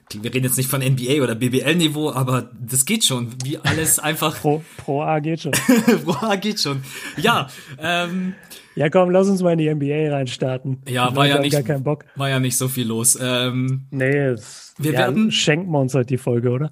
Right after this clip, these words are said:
Speaker 1: Ja, absolut. Also, wir sind mittendrin in den Playoffs. Wir haben jetzt natürlich einen Tag Verzug, aber ich glaub, für euch ist es ganz gut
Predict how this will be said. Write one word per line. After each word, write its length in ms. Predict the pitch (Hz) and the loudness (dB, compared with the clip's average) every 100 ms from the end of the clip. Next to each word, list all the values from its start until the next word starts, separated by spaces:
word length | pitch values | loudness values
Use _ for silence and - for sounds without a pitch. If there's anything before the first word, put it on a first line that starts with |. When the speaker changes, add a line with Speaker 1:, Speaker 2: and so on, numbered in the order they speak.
| - | -8
Speaker 1:
Ja, 200 | 135 131 | -4 -4
absolut. 640 | 131 139 147 135 131 139 139 | -4 -6 -6 -4 -2 -2 2
Also, 280 | 156 147 139 | 2 2 0
wir 100 | 135 | 0
sind 140 | 170 | 0
mittendrin 680 | 190 185 156 143 170 175 - - | -2 -2 -6 -2 -2 -2 -6 -4
in 200 | 165 190 | 0 0
den 180 | 190 143 | 0 0
Playoffs. 560 | 156 170 170 - - | 0 0 0 -2 -2
Wir 60 | 127 | 0
haben 100 | 139 | 0
jetzt 140 | 135 | 0
natürlich 340 | 135 135 135 139 | -4 -2 -4 -2
einen 180 | 151 156 | -2 -2
Tag 240 | 156 151 | -2 -4
Verzug, 380 | 143 135 208 156 | -2 0 0 0
aber 100 | 139 | -2
ich 80 | 139 | 0
glaub, 200 | 139 135 | -2 -2
für 100 | 135 | -2
euch 140 | 175 | -2
ist 120 | 143 | -2
es 100 | 139 | -4
ganz 220 | 135 127 | -2 -2
gut 300 | - 196 208 | 0 0 0